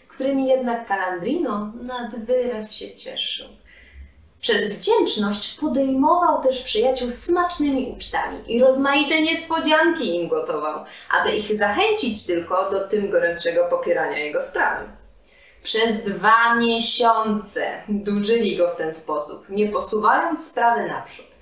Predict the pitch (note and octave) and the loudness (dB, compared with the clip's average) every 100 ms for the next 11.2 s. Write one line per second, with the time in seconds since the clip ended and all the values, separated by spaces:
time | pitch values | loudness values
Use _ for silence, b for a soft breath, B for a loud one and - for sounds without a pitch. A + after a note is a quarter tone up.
0 | B B B B B D#3 D#3 - F#3 F4 | B B B B B -4 -4 -2 2 2
1 | - - - - - - F#3+ F3 F3 F3+ | 2 -2 -4 -6 -4 2 4 4 2 -4
2 | F3+ F3+ F3 F3+ F#3 - - E3+ F#3+ G#3+ | -6 -4 -2 -2 -4 -14 -20 -8 -4 0
3 | F3+ E3+ E3 G3 F#3 F#3 F3+ F3 F3 F3+ | 0 0 -2 -6 -2 0 0 -4 -10 -8
4 | - - F#3+ - F#4+ G#3 G#3 F#3+ F#3+ - | -6 -6 -8 -4 -2 -2 -4 -6 -10 -16
5 | B B B B _ - A#4 A#4+ D#4+ G#3+ | B B B B _ 0 0 4 2 2
6 | B3 A#3+ G#3 F#3 F#3 E3+ D#3 - - - | 0 0 0 -2 -2 -4 -6 -8 -8 -6
7 | - - - - - _ _ _ _ b | -8 -8 -10 -14 -16 _ _ _ _ b
8 | b b - E3+ E3+ C#4+ - - G3+ G#3+ | b b -14 -10 -4 -2 -2 -6 -8 -12
9 | - - A3 A3+ A3+ C#4 D4+ - A3 G#3+ | -12 -6 -2 0 2 2 2 0 -2 0
10 | A3 G3 - A3+ G#3 - - - D#3 - | 2 0 0 -2 -2 -4 -6 -8 -8 -10
11 | - | -12